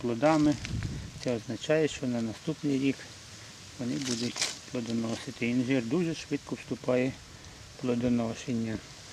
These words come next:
Легкий у вирощуванні. Можна вирощувати як в контейнерах, так і в відкритій землі.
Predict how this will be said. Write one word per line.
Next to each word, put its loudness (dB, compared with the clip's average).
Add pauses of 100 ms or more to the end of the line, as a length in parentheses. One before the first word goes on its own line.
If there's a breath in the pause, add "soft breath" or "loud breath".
(140)
Легкий 4
у 4
вирощуванні. 4 (640 loud breath)
Можна 6
вирощувати 4
як 6
в -16
контейнерах, 4
так 4
і 6
в 6
відкритій 4
землі. 2